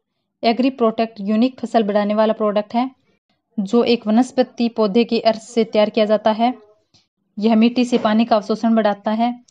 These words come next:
और प्रकाश संश्लेषण की प्रक्रिया को तेज कर देता है। यह पौधों में होने वाले रोगों को रोकता है, फसल को खराब होने से से बचाता है। इसे भी विभिन्न प्रकार की फसलों में यूज़ किया जाता है, जैसे फल, फूल, दाल, तिलहन, दलहन और अनाज वाली सभी फसलों में यूज़ किया जा सकता है।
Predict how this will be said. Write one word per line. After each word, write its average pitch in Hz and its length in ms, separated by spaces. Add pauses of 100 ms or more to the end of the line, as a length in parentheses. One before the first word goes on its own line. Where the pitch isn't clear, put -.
(200)
और 214 140
प्रकाश 214 340
संश्लेषण 214 480
की 226 120
प्रक्रिया 202 380
को 226 100
तेज 208 260
कर 196 120
देता 180 280
है। 175 200 (640)
यह 226 120
पौधों 240 280
में 269 120
होने 226 220
वाले 226 260
रोगों 220 260
को 233 120
रोकता 208 320
है, 214 220 (160)
फसल 233 300
को 226 140
खराब 214 300
होने 214 200
से 220 80 (320)
से 220 200
बचाता 214 400
है। 220 320 (400)
इसे 240 260
भी 240 160
विभिन्न 214 300
प्रकार 220 320
की 226 140
फसलों 220 300
में 226 120
यूज़ 208 300
किया 214 120
जाता 202 260
है, 226 260 (580)
जैसे 220 300
फल, 226 220
फूल, 214 420
दाल, 208 320
तिलहन, 202 560
दलहन 208 360
और 208 180
अनाज 208 300
वाली 202 200
सभी 220 280
फसलों 208 320
में 214 120
यूज़ 202 300
किया 190 120
जा 180 140
सकता 180 320
है। 170 220